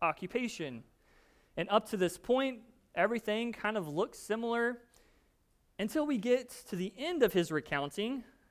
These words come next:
where he says, "Here I am, I'm gonna bring the food to Pharaoh," until all of a sudden we see this picture of birds, eating them out of the basket on his head. Now, that would have been really intriguing. And so,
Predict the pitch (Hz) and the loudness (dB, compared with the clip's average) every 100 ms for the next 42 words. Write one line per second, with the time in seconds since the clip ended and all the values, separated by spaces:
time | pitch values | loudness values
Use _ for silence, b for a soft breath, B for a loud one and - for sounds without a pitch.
0 | b b _ 190 196 202 233 220 254 294 | b b _ 0 0 4 4 4 2 2
1 | 214 220 254 202 208 202 156 175 233 247 | 4 2 0 0 0 0 -2 -2 -2 2
2 | 180 - 254 254 - 156 - 269 240 240 | 0 0 -2 0 0 -4 -2 4 8 8
3 | 240 233 b b b b b b b b | 6 4 b b b b b b b b
4 | b _ _ - 196 196 220 214 208 185 | b _ _ -8 -6 0 4 6 4 2
5 | - - - 190 220 214 151 160 170 180 | -8 -16 -4 0 0 0 0 0 0 -2
6 | - 196 175 - 254 - 180 185 175 139 | 0 0 0 -2 -6 0 0 2 -2 -2
7 | 220 240 160 139 - - - _ _ _ | 0 2 2 -2 -10 -16 -20 _ _ _
8 | _ - 247 262 190 139 120 - 185 190 | _ -8 -4 -2 -2 -2 -4 -2 0 0
9 | 160 160 185 - 175 170 147 147 135 135 | 0 0 -2 -4 -4 -4 -4 -6 -4 -6
10 | - - - 247 151 127 143 143 170 151 | -8 -18 -10 -2 -2 -2 -4 -2 -2 -4
11 | 151 143 143 175 214 170 170 - b b | -6 -6 -4 -2 0 -2 -4 -10 b b
12 | 170 175 - 277 160 135 117 117 123 - | -8 -6 -6 -6 -6 -6 -6 -8 -10 -2
13 | 156 156 170 | 4 4 2